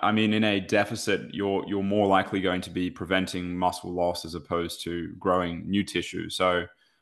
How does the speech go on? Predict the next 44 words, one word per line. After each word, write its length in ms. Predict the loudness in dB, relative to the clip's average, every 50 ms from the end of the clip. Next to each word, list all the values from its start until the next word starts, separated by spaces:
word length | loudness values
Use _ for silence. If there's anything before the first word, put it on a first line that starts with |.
| _ -2
I 40 | 0
mean, 140 | 2 4
that's 200 | 4 2 2 2
something 280 | 2 2 2 2 2 4
that 140 | 4 6 6
I 80 | 4
think 200 | 4 2 0 2
A 160 | 2 2 2 2
J 100 | 2 0
and 140 | 2 4
I 140 | 4 4 4
are 40 | 4
gonna 320 | 2 2 2 2 0 -2 -6
potentially 440 | -4 -2 -2 0 0 0 0 -2 -2
experiment 480 | -2 0 2 4 4 4 4 2 2
with 180 | 2 2 4 4
is, 400 | 4 2 2 0 -4 -8 -10 -14 _ _ _ _ _ _ _ _
is, 300 | 0 2 2 4 4 4
uh, 300 | 6 6 6 6 4 2 -2 -8 -10 -2
giving 300 | 2 4 4 6 4 4
more 180 | 4 4 2 2
fuel 640 | 0 0 2 2 4 4 4 4 2 0 -2 -4 -2
on 540 | 0 0 0 0 0 -2 -2 -4 -6 -8 -12 _ _
the 80 | -4 2
leg 240 | 2 2 2 4 4
days 320 | 4 6 6 4 4 2
because 340 | -2 -4 -2 -2 -2 0 2
my 120 | 2 4
legs 340 | 6 6 4 4 2 -2 -4
lean 180 | -2 0 2 2
out 160 | 2 0 0
so 160 | -2 -2 0
much 200 | 0 -2 -4 -2
faster 360 | 0 0 0 0 -2 -6 -8
than 80 | -8 -8
the 140 | -4 -2 -2
upper. 320 | -2 -2 -2 -2 -4 -2
So 340 | -2 0 0 2 2 0 -2 -6 _ -20 _ _ _
it 100 | -2 2
makes 260 | 4 4 4 2 0
sense 240 | 0 0 0 0 -2
to 80 | -6 -4
prioritize 600 | 2 4 6 6 6 6 4 2 0 0 0 -4
fueling 540 | -4 -2 0 0 0 0 -2 -4 -8 -12